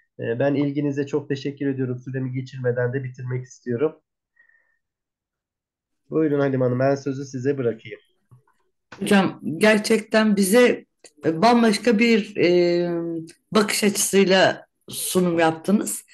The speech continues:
Speaker 2: E, önce
Speaker 1: Teşekkür ederim.
Speaker 2: arıcılık ve yangın arasındaki bağlantıyı kurdunuz. Sonra da üzerine çalıştığımız bedeni analiz edecek, tanımlayacak,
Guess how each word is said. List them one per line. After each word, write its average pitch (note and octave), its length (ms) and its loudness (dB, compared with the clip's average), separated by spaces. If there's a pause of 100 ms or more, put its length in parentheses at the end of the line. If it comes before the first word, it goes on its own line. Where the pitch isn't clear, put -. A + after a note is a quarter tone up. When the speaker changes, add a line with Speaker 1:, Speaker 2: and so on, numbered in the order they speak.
(440)
Speaker 2:
E, E3+ 200 2
önce A3+ 600 4 (200)
Speaker 1:
Teşekkür - 300 4
ederim. A#3 300 8
Speaker 2:
arıcılık A3 640 0
ve A3 60 6
yangın G#3 920 4
arasındaki F3 720 0
bağlantıyı E3 720 2
kurdunuz. - 720 -6 (340)
Sonra A#3+ 480 4
da - 360 0 (360)
üzerine A3+ 500 6
çalıştığımız G3+ 1080 2
bedeni G3+ 640 4 (600)
analiz G#3 460 6
edecek, F#3 600 -2
tanımlayacak, G3 1040 2